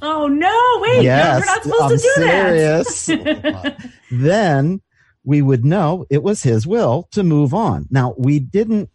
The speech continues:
Speaker 2: we did have enough faith to trust him wherever or, um, whatever or wherever, um, the change would work. Um, but if it was from the Lord, that was good enough for us.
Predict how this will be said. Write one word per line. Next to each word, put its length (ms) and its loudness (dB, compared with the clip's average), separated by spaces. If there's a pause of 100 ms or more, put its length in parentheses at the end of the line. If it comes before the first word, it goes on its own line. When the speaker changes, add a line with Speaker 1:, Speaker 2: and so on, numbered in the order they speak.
(200)
Speaker 2:
we 360 -2
did 240 -2
have 200 0
enough 280 0
faith 480 -2 (140)
to 100 0
trust 500 -4
him 300 0
wherever 720 -2
or, 480 0 (460)
um, 420 2 (480)
whatever 800 0
or 260 -2
wherever, 760 0
um, 220 0
the 100 0
change 320 -2
would 120 -4
work. 340 -4 (540)
Um, 260 0
but 260 0 (100)
if 140 -2
it 160 -4
was 340 0 (220)
from 280 0
the 100 0
Lord, 420 -2
that 140 -2
was 160 -4
good 180 -4
enough 300 0
for 240 -6
us. 500 -2